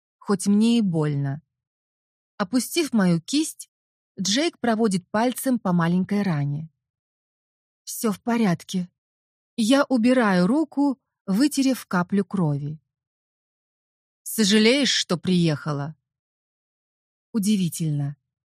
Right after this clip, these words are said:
Данный вопрос не застаёт меня врасплох. Наверное, потому что я не побоялась бы проявить грубость, если бы ответ был отрицательным. "Не знаю",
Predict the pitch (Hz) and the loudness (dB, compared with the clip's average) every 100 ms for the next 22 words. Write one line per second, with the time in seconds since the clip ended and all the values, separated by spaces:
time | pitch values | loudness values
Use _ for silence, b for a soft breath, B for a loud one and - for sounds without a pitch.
0 | _ _ - 190 294 294 269 233 247 269 | _ _ -4 0 2 2 2 0 2 0
1 | - 233 226 233 - 262 233 - 170 156 | 0 0 2 0 -2 -2 -2 0 0 0
2 | 151 160 - 151 143 - _ _ _ _ | -2 -6 -6 -8 -8 -10 _ _ _ _
3 | _ _ _ - 220 247 247 240 226 226 | _ _ _ 0 2 4 4 2 2 0
4 | 226 233 240 - 214 220 214 214 214 208 | 0 0 0 -2 0 2 2 0 0 0
5 | 202 208 240 262 196 160 165 - 196 190 | 0 0 0 0 0 0 -4 -2 -2 0
6 | 185 180 165 233 277 190 160 - - _ | 0 -2 -2 0 0 0 -2 -4 -16 _
7 | _ _ - 208 202 220 196 202 190 185 | _ _ -4 0 0 0 2 2 0 -2
8 | 196 262 220 175 214 - 196 208 226 - | 0 0 0 0 0 0 -4 -2 -4 -4
9 | 208 151 - 151 143 135 - _ _ _ | -2 -2 -4 -4 -4 -4 -10 _ _ _
10 | _ _ _ _ _ _ _ _ _ _ | _ _ _ _ _ _ _ _ _ _
11 | _ _ 285 262 208 214 240 214 151 | _ _ 0 2 4 2 4 2 0